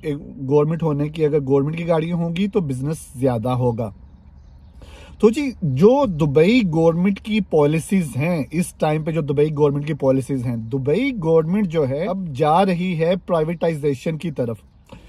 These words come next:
मिसाल के तौर पे इसकी जो सबसे बड़ी मिसालें आपके सामने हैं, डीटीसी दुबई की limousine service है, बिल्कुल है, अभी भी है। पहले ये गाड़ियां बहुत ज़्यादा थीं, ये government की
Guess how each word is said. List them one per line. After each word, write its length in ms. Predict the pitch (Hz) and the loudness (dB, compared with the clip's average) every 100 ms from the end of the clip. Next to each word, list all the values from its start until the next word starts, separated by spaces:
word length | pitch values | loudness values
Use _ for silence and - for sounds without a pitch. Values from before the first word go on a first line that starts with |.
| - - - | -20 -16 -4
मिसाल 380 | 135 - 180 214 | -4 2 4 4
के 100 | 220 | 2
तौर 240 | 214 214 | 4 4
पे 140 | 196 | 4
इसकी 300 | 233 190 - | 2 2 -2
जो 120 | 190 214 | 2 2
सबसे 400 | - 175 - 214 | 2 -4 0 0
बड़ी 200 | 190 202 | 2 0
मिसालें 480 | 196 175 170 202 - | 0 0 0 -2 -4
आपके 220 | 156 147 | -6 -6
सामने 300 | - 175 175 | -4 -4 -4
हैं, 100 | 185 | -6
डीटीसी 520 | 156 208 214 247 247 311 | -8 -4 -4 0 -2 -2
दुबई 480 | 190 139 151 156 190 | -8 -6 0 2 2
की 360 | 196 202 214 202 | -2 -4 -2 0
limousine 560 | 151 143 165 151 185 | 0 0 -4 -2 -2
service 560 | 170 - 127 127 156 - | -2 -2 -2 -2 -6 -4
है, 240 | 131 151 226 - _ - | -2 -2 -4 -12 _ -6
बिल्कुल 500 | 120 220 220 240 208 | 4 4 4 2 2
है, 220 | 143 165 | 4 2
अभी 320 | - 165 202 | 0 2 4
भी 120 | 214 | 4
है। 260 | 202 147 226 - - - _ 208 | 2 2 -4 -8 -20 -20 _ 2
पहले 420 | 214 240 254 277 - - _ - - - - | 4 6 6 4 -2 -20 _ -20 -20 -20 -2
ये 140 | 180 | 0
गाड़ियां 560 | 214 170 165 175 220 185 | 2 4 2 2 2 2
बहुत 300 | 160 156 202 | 2 2 2
ज़्यादा 380 | 156 156 135 147 | 4 2 2 0
थीं, 460 | 131 101 - - | -2 -6 -10 -10
ये 280 | 135 147 147 | -2 4 4
government 480 | 139 143 147 160 175 | 4 4 4 2 -4
की 200 | 202 208 | -2 -4